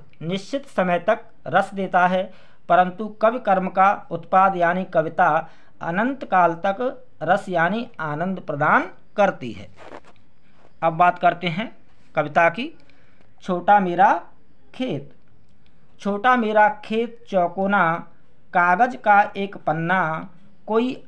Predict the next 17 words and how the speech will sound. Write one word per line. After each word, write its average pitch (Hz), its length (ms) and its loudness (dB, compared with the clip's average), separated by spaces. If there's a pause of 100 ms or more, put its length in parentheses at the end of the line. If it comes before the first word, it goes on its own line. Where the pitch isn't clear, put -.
(100)
अंधड़, 185 460 2
अंधड़ 185 600 -2
यानी 240 320 4 (200)
आंधी, 180 600 0 (240)
भावनात्मक 247 680 2
आंधी, 156 380 -2 (540)
कोई 247 220 4
अंधड़ 196 540 0
कहीं 202 380 0
से, 214 220 -2
अंधड़ 175 460 -2
कहीं 202 240 0
से 214 180 -6
आया, 165 540 4 (600)
क्षण 196 240 2
का 247 240 4
बीज 202 380 -4